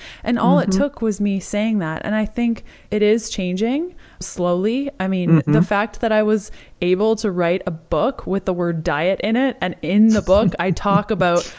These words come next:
Speaker 1: how diets are total B S, <laughs>
Speaker 2: They,
Speaker 1: is
Speaker 2: yeah,
Speaker 1: really
Speaker 2: they are.
Speaker 1: cool. And the publisher was totally cool with that. And,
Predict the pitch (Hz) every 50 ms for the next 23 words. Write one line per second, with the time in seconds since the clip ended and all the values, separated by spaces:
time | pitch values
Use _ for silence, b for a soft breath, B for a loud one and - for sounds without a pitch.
0 | B B 196 202 190 175 180 160 170 185 202 208 - 208 208 202 - - - 202
1 | 175 180 185 180 160 180 165 165 160 220 302 392 - - - - - 294 330 349
2 | - - 381 - 226 - - - 233 - - - 294 - - - - 330 - -
3 | - - - 302 330 320 311 311 311 262 - 359 359 359 294 226 208 202 214 220
4 | 214 - 247 226 226 240 240 240 240 233 233 240 233 233 - 240 254 226 233 233
5 | 220 233 214 - - 262 262 262 233 214 - - 156 160 151 151 151 - - -
6 | - 190 190 185 190 185 185 185